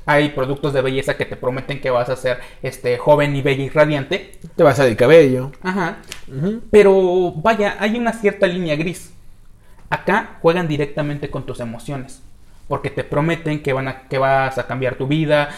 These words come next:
Speaker 1: de que vas a, eh, lograrlo todo. Te venden una idea. Y esa es solo el principio.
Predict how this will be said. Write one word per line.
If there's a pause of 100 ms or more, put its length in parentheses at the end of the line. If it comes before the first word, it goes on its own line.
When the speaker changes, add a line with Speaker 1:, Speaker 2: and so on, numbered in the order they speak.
(100)
Speaker 1:
de
que
vas
a,
eh,
lograrlo
todo.
Te
venden
una
idea. (300)
Y
esa
es
solo
el
principio.